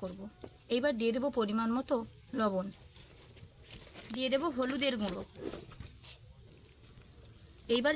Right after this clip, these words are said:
ঝালের জন্য দিয়ে দেবো লাল লঙ্কার গুঁড়ো। ঝাল আপনাদের নিজে, যে যার মনের মতো দিতে পারেন। এইবার এই রকমভাবে যখনই চিংড়ি মাছটা রান্না হবে, তখন একটু ঝাল ঝাল হলে খেতে ভালো লাগবে। দিয়ে দেব কিছুটা ধনিয়া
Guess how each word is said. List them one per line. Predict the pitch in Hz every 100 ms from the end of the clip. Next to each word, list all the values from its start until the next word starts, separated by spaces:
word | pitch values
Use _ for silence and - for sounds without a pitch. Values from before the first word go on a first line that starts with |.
| 359
ঝালের | 220 220 226
জন্য | 254 262 240
দিয়ে | 233 226
দেবো | 262 285
লাল | 233 220
লঙ্কার | 202 196 180
গুঁড়ো। | 165 180 - - - - - - - - - - - - - - - - - - - - - - - - 214
ঝাল | 254 294
আপনাদের | 240 254 262 262
নিজে, | 233 214 233
যে | 208 214
যার | 262 359 - - 262
মনের | 269 277 277
মতো | 262 247
দিতে | 233 240
পারেন। | 262 359 494 - - - - - 247
এইবার | 262 294 247
এই | 247
রকমভাবে | 277 320 311 311 302
যখনই | 277 320 302
চিংড়ি | 311 311
মাছটা | 302 320 311
রান্না | 320 320
হবে, | 269 254 - 262
তখন | 247 269
একটু | 269 247
ঝাল | 233 233
ঝাল | 240 233
হলে | 277 392 - - -
খেতে | 240 214
ভালো | 196 175
লাগবে। | 180 - 220 - - -
দিয়ে | 277 277
দেব | 285 320 480 - - -
কিছুটা | 262 277 269 392 - - - 226
ধনিয়া | 233 240